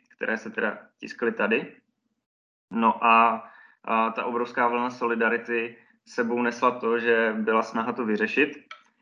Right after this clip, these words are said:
A tak vznikl tenhle ten projekt, nebo tahle ta iniciativa. O, já se musím ještě přiznat k tomu, já jsem sice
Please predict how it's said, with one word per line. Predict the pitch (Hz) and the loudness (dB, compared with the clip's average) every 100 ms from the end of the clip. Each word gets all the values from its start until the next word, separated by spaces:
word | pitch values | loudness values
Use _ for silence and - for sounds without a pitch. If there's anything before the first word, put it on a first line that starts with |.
| _ _ - | _ _ -2
A | 113 117 | 2 4
tak | 113 120 | 4 0
vznikl | 120 123 127 120 - - | 0 0 2 2 0 0
tenhle | 117 120 | 2 2
ten | 120 110 | 2 0
projekt, | 110 110 113 | 2 2 2
nebo | 127 117 | -2 -4
tahle | 113 120 123 | -2 0 2
ta | 120 | 0
iniciativa. | 107 110 - 117 123 123 156 - - _ _ _ - 113 | 0 -2 0 0 0 0 0 -4 -18 _ _ _ -6 0
O, | 110 107 104 101 _ _ _ _ _ _ _ _ _ - | 2 2 0 -6 _ _ _ _ _ _ _ _ _ -8
já | 113 117 113 | 2 4 4
se | - 160 139 | 4 2 2
musím | - 120 120 - 139 | -2 -6 -4 -4 -4
ještě | 139 151 | -4 -4
přiznat | 147 135 131 139 | -4 -2 -2 -2
k | - | -2
tomu, | 120 127 127 | 0 0 2
já | 110 107 110 | 2 2 2
jsem | - 151 117 - | 0 -2 -2 -8
sice | - 113 151 127 | -10 -2 -2 -2